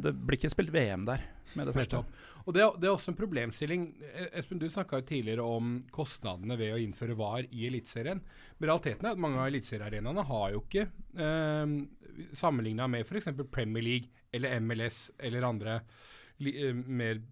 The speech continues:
Speaker 2: rikere, moderne ligaer, så har man jo ikke stadionanlegg der det er masse skjermer overalt, der, der det kan opplyses umiddelbart, sånn at stående supporter på et trangt supporterfelt umiddelbart oppfatter at nå er det i hvert fall en var, eh,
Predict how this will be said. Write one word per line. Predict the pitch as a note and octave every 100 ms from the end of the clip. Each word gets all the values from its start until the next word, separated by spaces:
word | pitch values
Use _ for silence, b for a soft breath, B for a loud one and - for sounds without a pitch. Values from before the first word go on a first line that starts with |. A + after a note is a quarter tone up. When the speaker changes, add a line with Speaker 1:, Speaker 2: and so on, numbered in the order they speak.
| - _ _ -
Speaker 2:
rikere, | C#3 B2+ F#2 A2 A#2
moderne | A#2 A2+
ligaer, | A#2+ G#2 A#2 C3
så | - B2
har | G#2 F#2
man | G#2 B2+
jo | C3
ikke | -
stadionanlegg | - G#2+ G2+ A#2 B2 B2+ C#3 C#3+
der | B2+ C3
det | B2+ A2 A2+
er | C3+ B2+ -
masse | E3+ C#3+ -
skjermer | C3+ E3 C#3+ G#2 A#2
overalt, | A#2 A2 A#2+ D3+ F#3 - -
der, | C3 B2+ B2+ b b b b
der | C3
det | B2+
kan | D3+ D3 -
opplyses | C#3+ - C3 B2 A2+ A2+ -
umiddelbart, | C#3+ C3+ G#2+ F#2 A#2 C#3 D3
sånn | C#3 A#2+
at |
stående | C3 - C#3+ G#2+ F#2 G2+ A#2+ C3
supporter | A#2+ A2+ G2+ C3
på | G#2+ A#2+
et | -
trangt | C3 A2+ A#2 - - b b b b
supporterfelt | - D#3+ A2+ - A2+ C#3+ C3
umiddelbart | D3+ C3+ G#2+ A2 C3+ C#3
oppfatter | - - - C3 D3+
at | D3
nå | C#3
er |
det |
i | C3+
hvert | C3
fall | C#3+
en |
var, | B2+ A2+
eh, | B2 D3 C3+ C3 C3 b